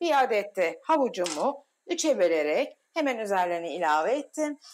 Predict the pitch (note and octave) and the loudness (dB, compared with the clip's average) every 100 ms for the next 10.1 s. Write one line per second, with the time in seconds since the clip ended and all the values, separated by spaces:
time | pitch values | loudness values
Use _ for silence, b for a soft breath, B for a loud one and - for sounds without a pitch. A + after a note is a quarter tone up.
0 | B - C4+ C#4+ C#4+ C4+ A#3+ A#3+ B3+ C4 | B -6 0 2 2 0 0 2 0 -2
1 | D4+ D4 C#4+ C#4+ D#4 C4+ B3+ A#3 A3+ A#3 | -8 -6 -2 -2 -2 -2 -2 -2 -2 0
2 | F3 D#3+ E3+ C#3 C#3 - - G3 - A3+ | 2 0 -2 -4 -6 -6 -8 -8 -6 0
3 | B3+ C#4+ D#4 - - - - - - _ | 0 0 -6 -8 -8 -6 -6 -4 -6 _
4 | _ _ _ _ _ _ _ - F4+ C4 | _ _ _ _ _ _ _ -10 -8 -6
5 | A#3+ A#3+ A3+ A#3 C#4+ _ _ _ _ _ | -6 -4 -4 -4 -8 _ _ _ _ _
6 | _ _ _ _ _ _ - D#4 D4+ - | _ _ _ _ _ _ -8 -6 -4 0
7 | A3 F3+ F3+ A3+ - F3 D#3+ F3+ C4+ C#4+ | 2 2 0 -6 -4 -2 -2 0 0 -2
8 | - _ _ _ C4 A3 G#3+ G#3+ - G3+ | -12 _ _ _ -6 -4 -4 -4 -4 -2
9 | E3 D#3 C#3 C3+ - E3+ D#3 E3+ D#4 - | 2 2 0 -2 -2 0 2 2 0 -2